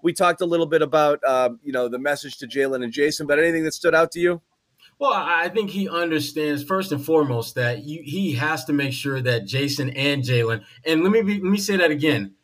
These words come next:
Speaker 2: Jason and Jalen are on board with whatever he's trying to do. I think that they're understanding that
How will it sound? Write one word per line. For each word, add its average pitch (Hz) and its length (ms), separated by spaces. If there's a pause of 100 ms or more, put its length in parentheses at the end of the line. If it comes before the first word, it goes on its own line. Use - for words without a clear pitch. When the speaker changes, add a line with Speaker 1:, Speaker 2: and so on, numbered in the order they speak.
(380)
Speaker 2:
Jason 202 720 (160)
and 196 500 (200)
Jalen 123 760 (580)
are 147 300
on 165 520 (380)
board 151 560
with 139 180
whatever 147 560
he's 143 300
trying 143 200
to 127 80
do. 127 180
I 185 180
think 339 280
that 202 160
they're 214 180
understanding 208 600
that 170 240